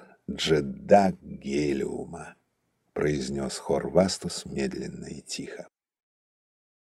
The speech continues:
Улыбки радости осветили лица моих верных друзей, у всех загорелись глаза и вопросительно обратились ко мне,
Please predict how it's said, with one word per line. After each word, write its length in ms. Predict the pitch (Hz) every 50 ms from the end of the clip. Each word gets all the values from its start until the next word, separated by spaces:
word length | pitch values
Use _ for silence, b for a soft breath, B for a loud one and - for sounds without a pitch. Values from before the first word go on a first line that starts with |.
| _ _
Улыбки 520 | 107 101 117 139 156 156 - - - -
радости 600 | 120 107 110 113 113 101 98 92 - - - -
осветили 720 | 90 85 - - - 78 80 80 - - - 95 90 87 82
лица 460 | 76 73 85 92 92 - - - 78
моих 360 | 71 73 73 80 80 - -
верных 540 | 69 69 78 85 85 76 71 73 76 71 71
друзей, 640 | - - 71 78 73 - - 87 98 101 95 90 82
у 80 | 76
всех 380 | 71 - - - 87 85 80 71
загорелись 640 | 67 78 73 67 78 - 80 78 76 76 73 - -
глаза 540 | - - 76 76 69 71 71 - - 107 110
и 160 | 107 110 120
вопросительно 880 | 131 143 - - - 123 110 - - 117 117 98 - 95 92 90 82
обратились 600 | 78 76 90 - 76 - - 90 85 87 - - -
ко 200 | - - 80 78
мне, 420 | - 147 67 67 64 62 62 -